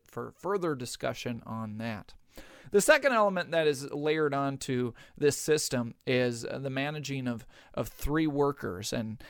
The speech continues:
how you have to place these workers and, uh, time them so that they reset so that you can use them when you want to use them. And, and that timing element is interesting as well. Another thing that's really nice about this game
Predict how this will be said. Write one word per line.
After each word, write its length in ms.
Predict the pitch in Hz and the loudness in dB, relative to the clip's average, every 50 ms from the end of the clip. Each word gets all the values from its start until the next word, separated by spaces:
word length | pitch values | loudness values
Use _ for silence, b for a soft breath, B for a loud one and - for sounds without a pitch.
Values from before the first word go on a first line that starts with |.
| B B B | B B B
how 160 | - 139 143 | 4 4 4
you 160 | 147 147 147 | 6 4 2
have 300 | 135 135 139 143 139 - - | 2 2 0 0 0 -2 -6
to 240 | 143 131 127 131 - 156 147 _ | -6 -6 -6 -8 -16 -18 -20 _
place 320 | - - 147 147 165 156 - | -6 -2 0 0 0 0 -2
these 240 | - 160 147 127 | -2 -2 -4 -2
workers 540 | 139 139 135 131 123 - 139 135 131 127 120 | -2 -2 -2 -2 -2 0 0 0 2 2 0
and, 260 | 120 117 117 117 107 B B B B B B | 0 -2 -2 -4 -6 B B B B B B
uh, 80 | - - | -8 -6
time 440 | _ - - - 151 160 175 175 165 | _ -8 -2 -2 -2 -2 -2 -2 -2
them 200 | 147 131 123 127 | 0 0 0 -2
so 220 | 123 - - 135 139 | -4 -2 -2 0 0
that 200 | 123 127 - - | 0 -2 0 0
they 120 | 123 123 | 0 0
reset 640 | 120 131 139 151 151 143 - - 156 147 127 - - | 0 0 -2 -2 -2 -2 -2 0 0 0 0 0 -6
so 140 | - - 131 | -8 -8 -6
that 160 | 123 127 - | -6 -6 -6
you 120 | 127 127 | -6 -8
can 200 | 127 - 123 120 | -6 -6 -6 -4
use 340 | 117 120 131 139 139 131 123 | -2 0 2 2 2 2 2
them 320 | 131 123 120 117 117 110 B B B B B B B B | 2 2 2 2 -2 -4 B B B B B B B B
when 360 | - 131 131 135 143 135 139 | -6 -4 2 2 2 2 2
you 160 | 139 127 127 | -2 -2 -2
want 400 | 117 117 135 131 123 117 117 - | -4 -4 -2 -2 -2 -2 -2 -4
to 120 | - 131 | -6 -6
use 400 | 127 107 110 113 117 117 110 110 | -6 -4 -4 -4 -6 -6 -6 -8
them. 240 | - 110 107 104 107 | -8 -8 -8 -8 -10
And, 120 | 110 104 104 | -10 -10 -10
and 200 | - 117 113 117 | -8 -8 -4 -4
that 180 | 123 127 123 - | -4 -6 -6 -10
timing 400 | - - 123 123 123 120 117 117 | -10 -8 -6 -6 -4 -4 -4 -6
element 400 | 113 113 110 110 117 110 - B B B B B B _ | -6 -6 -6 -6 -8 -8 -10 B B B B B B _
is 220 | 127 127 120 - _ | 0 0 0 -2 _
interesting 640 | 139 139 131 - 139 131 - - - 127 120 120 110 - | -6 -6 -4 -4 -4 -4 -4 -4 -4 -4 -4 -4 -4 -6
as 180 | 117 110 110 | -8 -8 -8
well. 400 | 107 101 117 117 113 107 107 104 - - - _ _ _ _ _ | -6 -4 -4 -2 -2 -4 -6 -8 -12 -16 -20 _ _ _ _ _
Another 360 | 139 160 175 180 170 165 160 | -2 2 4 4 4 4 2
thing 240 | 139 - 151 147 143 | 0 -2 -2 -2 -2
that's 180 | 135 127 - 131 | -6 -8 -6 -2
really 240 | 135 139 143 135 | -2 0 0 -2
nice 280 | 131 127 127 123 120 - | -2 -4 -4 -4 -4 -4
about 280 | 127 113 120 113 104 95 | -4 -2 -4 -4 -4 -6
this 160 | 123 104 - | -8 -8 -8
game 340 | - 117 113 113 110 107 | -6 -6 -6 -6 -6 -8